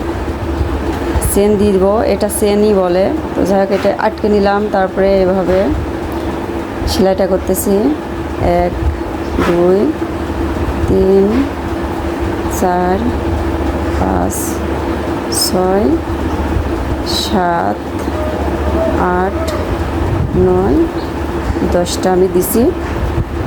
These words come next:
এখন আমি অন্য আর একটার সাথে জোড়া, তো আমি পরের ওটা নিলাম,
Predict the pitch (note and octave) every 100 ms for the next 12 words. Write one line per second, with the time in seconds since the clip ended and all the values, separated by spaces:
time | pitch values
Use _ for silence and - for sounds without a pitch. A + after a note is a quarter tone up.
0 | - - - - - - F3 - F#3+ F#3+
1 | G3 F#3 F#3+ B3+ D#4 - - - - G#3
2 | G3+ F#3+ F3+ F3+ F3+ F#3 F#3 F3+ F3+ F3+
3 | F3 F3 - - - - - - - -
4 | - - G3+ G3+ F#3+ G#3 G3+ G#3+ G#3 G3+
5 | G3 G3 G#3 G3 G3+ F#3+ G3 A#3